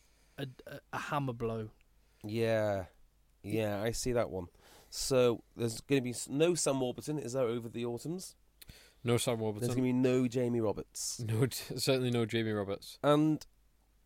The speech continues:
Speaker 2: you know, you think, "Hurrah, the end of Gatland Ball," and I think, "Oh no, it's the end of Gatland Ball."
Speaker 3: <laughs>
Speaker 2: Because when I, I loved Wales, you know, w-, when I really love Wales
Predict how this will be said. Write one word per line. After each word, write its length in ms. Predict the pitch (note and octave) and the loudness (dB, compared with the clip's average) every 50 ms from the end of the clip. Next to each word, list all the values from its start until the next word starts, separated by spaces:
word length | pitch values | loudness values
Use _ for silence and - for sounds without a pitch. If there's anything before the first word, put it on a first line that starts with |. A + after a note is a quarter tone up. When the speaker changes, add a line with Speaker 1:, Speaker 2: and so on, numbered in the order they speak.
| _ _ | _ _
Speaker 2:
you 160 | - D3 D3+ | -6 -2 4
know, 80 | E3+ E3+ | 6 6
you 320 | D#3 D#3 E3 G3+ A3+ A3 | 6 4 2 -2 -4 -4
think, 480 | F#3 D#3+ - - F#3 D#3 C3+ - - - _ _ _ _ _ _ _ _ _ _ _ _ _ - | -4 -4 -2 0 0 0 0 -4 -10 -20 _ _ _ _ _ _ _ _ _ _ _ _ _ -4
"Hurrah, 420 | A#2 C#3 C#3+ D3 D3 D3 C#3+ C3 | 0 2 4 6 6 6 6 6
the 100 | B2+ C3 | 6 4
end 140 | C3 C3+ C3 | 2 0 -2
of 120 | B2+ A#2 | -4 -4
Gatland 360 | A2 D3 C#3+ - F#2 A#2+ A#2 G2+ | -2 -2 0 0 -2 -4 -2 0
Ball," 320 | G#2+ G2+ G2 F#2+ F#2+ G2+ - | 0 0 0 -2 -4 -6 -6
and 100 | A#2 C3 | -4 -2
I 100 | C3 B2+ | -2 -4
think, 220 | A#2+ - A#2 A2 - - | -4 -6 -8 -8 -8 -6
"Oh 240 | - C#3+ D3 D3 D3+ | -4 -2 -2 0 0
no, 420 | D3+ D3+ C#3+ C#3+ C3+ B2+ B2 G#2 - _ _ _ _ | -2 -2 -2 -2 -2 -4 -6 -10 -12 _ _ _ _
it's 140 | - G#2+ - | -16 -12 -8
the 80 | - C3+ | -6 -4
end 120 | C3 B2+ | -4 -6
of 60 | B2 A#2 | -6 -6
Gatland 300 | - C3+ - B2 B2+ A2+ | -6 -6 -6 -4 -4 -4
Ball." 200 | G#2+ G#2 F#2+ F#2 - - - - - | -4 -4 -6 -6 -10 -16 -14 -12 -10
Speaker 3:
<laughs> 260 | - - - B2 A2 | -10 -8 -4 -4 0
Speaker 2:
Because 400 | - C#3 E3 D#3+ G3 F3+ F3 D3 C3 A2 - A#2+ A2 B2+ A#2+ | 2 2 4 6 6 6 6 4 2 -2 -2 -6 -4 -4 -2
when 380 | - C#3+ F3 G#3 A3 A#3+ A3+ - - - - - - - | 2 6 6 8 6 6 0 -4 -8 -14 -18 -18 -14 -10
I, 100 | - - - - C3 A#2+ | -10 -10 -10 -8 -4 0
I 120 | C#3 E3 | 2 2
loved 360 | F3 F3 F3 F3 E3+ D3 B2+ | 4 8 8 8 8 6 4
Wales, 420 | C#3+ D3+ D3 D3 C#3+ C#3+ C#3+ C3 C3 C#3 - _ _ _ - | 4 6 6 6 6 4 2 0 -2 -4 -6 _ _ _ -8
you 100 | - D3 C3 | -2 -2 0
know, 120 | - - - _ - | 0 -2 -6 _ -14
w-, 180 | - D3+ D#3 | -8 -8 -6
when 120 | A#2+ E3+ F3 | -2 0 0
I 40 | F3 | 0
really 480 | E3+ D#3 D3 D#3 E3+ E3+ E3+ D#3+ C#3+ | 2 2 6 6 8 8 8 6 6
love 140 | B2+ A#2+ G#2+ | 6 4 2
Wales 420 | A#2 A2+ G#2+ F#2+ D#2+ G2 G#2 - | 2 2 2 0 -2 -6 -10 -12